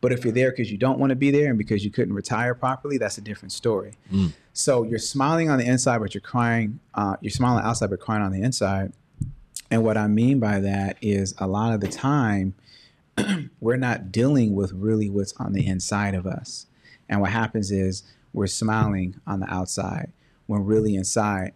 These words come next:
Speaker 1: we're crying 'cause we're not really dealing with that root. And so what I learned was serving while you're still sad.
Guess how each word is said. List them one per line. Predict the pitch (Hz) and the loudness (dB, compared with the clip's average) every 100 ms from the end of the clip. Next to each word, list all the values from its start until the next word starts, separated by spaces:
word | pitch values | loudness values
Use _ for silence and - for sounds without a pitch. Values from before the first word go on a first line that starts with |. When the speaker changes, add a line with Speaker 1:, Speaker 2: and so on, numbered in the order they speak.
| - | -8
Speaker 1:
we're | 101 | -8
crying | - 110 104 98 | -4 -2 0 -2
'cause | 95 98 95 | -4 -6 -6
we're | 101 | -6
not | 101 95 107 | -6 -6 -2
really | 107 98 | -2 -2
dealing | 92 101 101 95 | -6 -4 -2 -2
with | 95 - | -4 -4
that | 101 95 | -4 -4
root. | 101 104 98 - | 0 0 0 -4
And | 110 | -4
so | - 117 | 0 0
what | 110 104 | 2 0
I | |
learned | 98 101 131 143 110 101 - - - | -2 0 2 2 0 -4 -14 -14 -2
was | 120 110 101 - _ - | 2 4 2 -2 _ -8
serving | - 135 147 170 190 196 185 - | -2 2 2 4 4 4 2 -4
while | 113 127 139 143 | 0 2 4 2
you're | 113 113 | 2 0
still | - 131 107 | 2 2 2
sad. | - 113 95 95 | 2 0 -2 -6